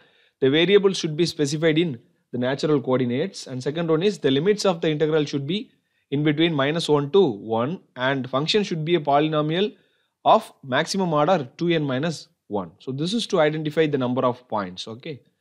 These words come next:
fine. So if the number of points is one, then x one is equal to zero, W one is equal to two. So if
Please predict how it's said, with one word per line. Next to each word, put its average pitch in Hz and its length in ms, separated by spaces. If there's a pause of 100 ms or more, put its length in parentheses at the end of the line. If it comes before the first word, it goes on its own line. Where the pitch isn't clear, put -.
(260)
fine. 110 200 (360)
So - 140
if 226 300 (100)
the 139 140
number 165 240
of 180 160
points 160 300
is 151 140
one, 135 500 (480)
then 127 160
x 139 220
one 208 200
is 175 120
equal 151 380
to 180 220
zero, 135 640 (320)
W 160 280
one 175 180
is 147 120
equal 123 320
to 151 240
two. 98 180 (840)
So - 100
if 180 340